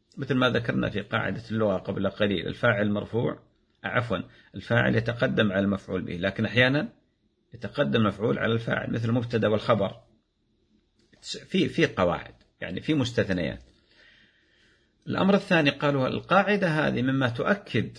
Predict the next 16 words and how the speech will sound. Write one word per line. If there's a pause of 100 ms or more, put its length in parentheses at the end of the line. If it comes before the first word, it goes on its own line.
كلية،
عفوًا،
هذا
المستثنى
مما
يؤكد
كلية
القاعدة. (960)
المسألة
الأخرى
اللي
ذكرها
العلماء
قالوا
ما
من